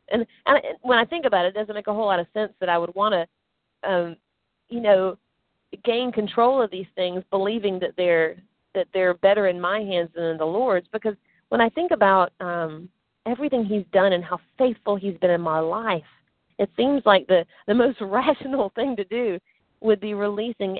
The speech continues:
every hard thing, every big struggle, every little detail, um, surrendering that to him. But it, but it still is a struggle for us as, as believers to, um, to really relinquish control of our lives.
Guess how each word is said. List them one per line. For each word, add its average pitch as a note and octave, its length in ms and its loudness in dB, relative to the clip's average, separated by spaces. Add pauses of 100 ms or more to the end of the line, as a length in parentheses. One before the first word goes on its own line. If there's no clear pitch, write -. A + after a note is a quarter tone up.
every G#3+ 640 0 (380)
hard B3 380 4 (120)
thing, F3 320 -8
every G#3 440 -6 (840)
big A#3 280 -2
struggle, G#3 420 2
every G3 280 -2
little A3 340 0
detail, F3+ 680 -4
um, E3 300 -4 (100)
surrendering A3+ 360 2
that E3 180 0
to E3 100 -4
him. E3 240 -2
But G#3+ 120 0
it, B3 100 2
but D#4+ 100 -2
it F#4 160 -6
still F4+ 220 2
is C#4+ 100 -4
a C4+ 100 2
struggle B3 400 0
for G3 100 0
us G3 80 -2 (760)
as, G3 140 4 (280)
as G3 140 -2
believers F#3 580 -2 (160)
to, D#3 280 0 (120)
um, D#3 280 -6 (100)
to F#3 80 4
really G#3+ 400 4
relinquish F3 640 -2
control E3 400 0
of D3+ 100 -2
our D3+ 120 2
lives. D3+ 340 -10